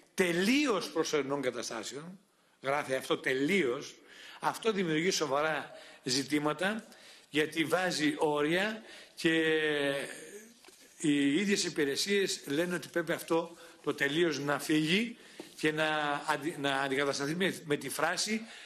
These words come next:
«την αντιμετώπιση προσωρινών κυκλοφοριακών καταστάσεων». Αυτό μπορεί να αντιμετωπίσει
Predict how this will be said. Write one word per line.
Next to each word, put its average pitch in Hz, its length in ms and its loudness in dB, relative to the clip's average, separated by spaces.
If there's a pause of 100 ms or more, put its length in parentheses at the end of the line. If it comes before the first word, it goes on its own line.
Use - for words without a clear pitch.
(220)
«την 160 220 2
αντιμετώπιση 151 680 0
προσωρινών 160 560 2
κυκλοφοριακών 165 640 0
καταστάσεων». 156 600 -2 (600)
Αυτό 135 320 0
μπορεί 160 460 0 (400)
να 139 80 0
αντιμετωπίσει 131 840 -2